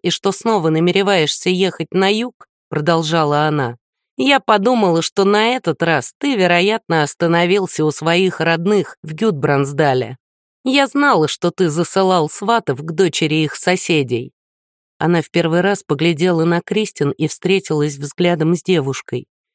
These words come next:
Кристин была очень бледна, но смотрела на Элену спокойно и испытующе.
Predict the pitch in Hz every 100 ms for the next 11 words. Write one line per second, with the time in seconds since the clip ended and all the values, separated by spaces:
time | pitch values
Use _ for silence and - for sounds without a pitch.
0 | _ - 170 - 147 151 160 160 160 156
1 | - 151 160 170 180 202 208 - _ 180
2 | 175 185 185 214 202 170 175 - 208 202
3 | 160 147 - 160 160 - 202 185 165 170
4 | - 190 196 190 143 131 - 113